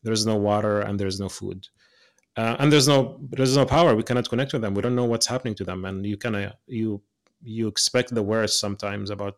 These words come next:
if they're still alive or not. Um, white phosphorus has been used as well in the Gaza Strip, and you see the footage, and this is, white phosphorus is illegal internationally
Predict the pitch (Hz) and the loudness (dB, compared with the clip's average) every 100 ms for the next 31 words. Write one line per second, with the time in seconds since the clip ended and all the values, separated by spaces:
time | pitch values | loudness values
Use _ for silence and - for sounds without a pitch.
0 | _ - 101 - - 104 - 104 95 92 | _ -16 -16 -14 -8 -4 -2 -2 -2 -4
1 | 95 101 101 104 - _ _ - - - | -6 -10 -12 -14 -18 _ _ -20 -20 -20
2 | _ _ - 120 120 107 - 131 135 - | _ _ -2 2 2 0 2 4 4 6
3 | 135 131 - 131 131 117 127 131 120 113 | 6 6 4 4 4 4 4 4 4 2
4 | 117 120 117 113 110 110 107 - 117 113 | 2 2 2 0 0 0 0 -2 -2 -2
5 | 104 - 101 - 107 104 101 - 101 98 | -2 -2 -6 -6 -4 -2 -4 -6 -8 -4
6 | 98 101 98 120 110 107 - 110 104 - | -4 -4 -8 -4 0 0 0 0 0 0
7 | 98 104 92 - 107 104 123 120 113 107 | -2 -2 -4 -6 -4 0 2 2 0 -2
8 | 107 107 101 107 104 | -4 -2 -2 -2 -2